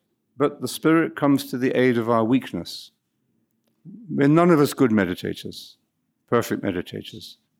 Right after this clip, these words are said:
Meditation is not something you have to succeed in, but just be faithful to. But we, we make our effort, we make our, put our skin in the game, and the Spirit completes it.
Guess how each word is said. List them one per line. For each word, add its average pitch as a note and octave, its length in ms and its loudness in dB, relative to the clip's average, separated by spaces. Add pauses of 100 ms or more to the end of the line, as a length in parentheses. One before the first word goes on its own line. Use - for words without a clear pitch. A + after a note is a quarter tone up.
Meditation B2+ 520 0
is A2 160 -2
not A#2+ 180 -2
something A#2 400 -2
you G2+ 140 -2
have G#2 200 -6
to G2 120 -12
succeed G2 580 -6
in, F#2+ 260 -12 (560)
but - 100 -10
just C3 240 -4
be A#2 120 -2
faithful - 460 -6
to. G#2+ 260 -20 (360)
But - 140 -6
we, C#3 340 0
we B2 140 0
make C3 260 2
our G#2+ 360 -2 (180)
effort, D3 380 -4
we A2 120 -2
make G#2+ 280 -4
our, G2+ 280 -6 (800)
put - 140 -10
our G#2+ 300 -2 (540)
skin B2 500 0
in G#2+ 160 0
the G#2 60 -2
game, C#3+ 360 0 (520)
and A2 360 -2 (200)
the G2+ 80 -10
Spirit G2 500 -6 (680)
completes - 520 -8
it. - 180 -20